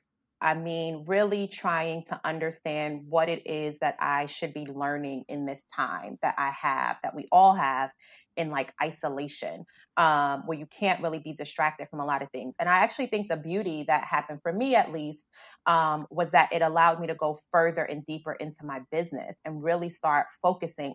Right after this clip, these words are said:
on Bottled with Love and building that out as a brand. I really had the time to actually dedicate myself to it. Um, but what has been challenging is, you know, now that I am building it, it would, I would love to be able to now be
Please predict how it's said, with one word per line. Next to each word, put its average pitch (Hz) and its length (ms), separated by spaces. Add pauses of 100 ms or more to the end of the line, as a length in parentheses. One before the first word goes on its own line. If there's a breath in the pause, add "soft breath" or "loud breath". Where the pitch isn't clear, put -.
on 147 420
Bottled 139 380
with 151 160
Love 151 380
and 151 160
building 151 380
that 139 200
out 139 220
as 139 180
a 135 80 (100)
brand. 135 360 (100)
I 156 60 (100)
really 165 520 (340 soft breath)
had 165 320
the 156 60
time 147 380
to - 220
actually 143 680 (260)
dedicate 170 580
myself 135 520 (140)
to 147 180
it. - 160 (400 soft breath)
Um, 156 440
but - 160
what 180 120
has 170 220
been 151 160
challenging 180 760
is, 151 540 (1040)
you 240 120
know, 180 360
now 180 260
that 175 120
I 165 160
am 233 200
building 185 400
it, 160 200
it - 140
would, 175 160 (320)
I 170 80
would 170 140
love 180 340
to 202 80
be 170 180
able 156 180
to 151 80
now 151 260
be 156 220